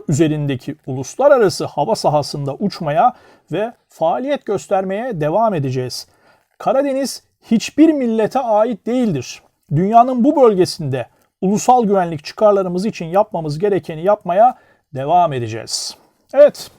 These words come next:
John Kirby'nin, e, ünvanı Beyaz Saray Ulusal Güvenlik Konseyi'nin stratejik iletişim koordinatörü. Sıradan bir iletişim değil, stratejik iletişimin koordinatörü ve o da ünvanına yakışır şekilde kelimeleri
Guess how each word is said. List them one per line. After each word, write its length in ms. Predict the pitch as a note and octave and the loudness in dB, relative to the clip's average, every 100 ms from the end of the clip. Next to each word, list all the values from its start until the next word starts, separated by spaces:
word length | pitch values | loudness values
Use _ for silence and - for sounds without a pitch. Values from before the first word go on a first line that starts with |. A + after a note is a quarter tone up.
| _ _ _ _ _ | _ _ _ _ _
John 240 | G3 G3+ G#3 | -2 -2 0
Kirby'nin, 580 | - B3+ F#3+ E3 C4 D4+ _ _ _ _ _ _ - | 4 4 4 0 -6 -10 _ _ _ _ _ _ -12
e, 40 | F3 E3+ F3 E3+ E3+ A3+ F#4 _ A3 | -10 -8 -8 -10 -10 -12 -18 _ -4
ünvanı 680 | A#3+ G3 E3+ E3 A#3 C#4 - - - - | 0 6 6 6 4 0 -2 -14 -12 -2
Beyaz 240 | A3+ A3 | 2 2
Saray 360 | - F3+ A3 C#4+ | 2 2 2 0
Ulusal 460 | F#3+ F#3+ G#3+ G3+ | -6 -4 -2 -2
Güvenlik 320 | F3+ G3 A3 - | 0 -2 -4 -6
Konseyi'nin 500 | F#3 F3 F#3+ A3+ B3+ | -6 -6 -6 -8 -10
stratejik 840 | - - G#3 G3 G#3 C#4+ - - | -12 -4 -2 0 0 0 0 -6
iletişim 440 | - E3+ D3 - D3+ | -6 -6 -6 -8 -10
koordinatörü. 760 | - C#3+ C3+ C3+ C3 C#3 B2+ - _ | -6 -6 -6 -8 -8 -8 -10 -12 _
Sıradan 460 | - E3 E3 G3+ | -10 -2 0 0
bir 80 | F3+ | -2
iletişim 500 | F3 D#3 D3 - D3 | -4 -6 -8 -10 -8
değil, 180 | F3+ B3 | -8 -8
stratejik 580 | - - D#3 E3+ A3 - | -10 -10 -6 -4 -4 -6
iletişimin 480 | D3+ C#3+ - E3+ A3+ | -8 -10 -10 -8 -8
koordinatörü 840 | - D3 C3 C3+ B2+ C#3 A3 - - - - - | -6 -6 -6 -8 -8 -8 -6 -8 -12 -20 -20 -6
ve 100 | E3 | -4
o 180 | F3 G3 | 0 0
da 120 | G#3 | 0
ünvanına 680 | A#3 G#3 F#3+ D#3+ D#3 G#3 A#3+ _ _ _ | -2 2 4 4 2 2 2 _ _ _
yakışır 500 | F3 F#3 - F#3+ B3 | -8 -6 -4 -6 -4
şekilde 540 | A3 E3 D3 D3 F3+ G#3 | -4 -6 -6 -6 -6 -8
kelimeleri 680 | - F3+ F3+ F3+ E3+ G3+ | -4 -2 0 0 2 2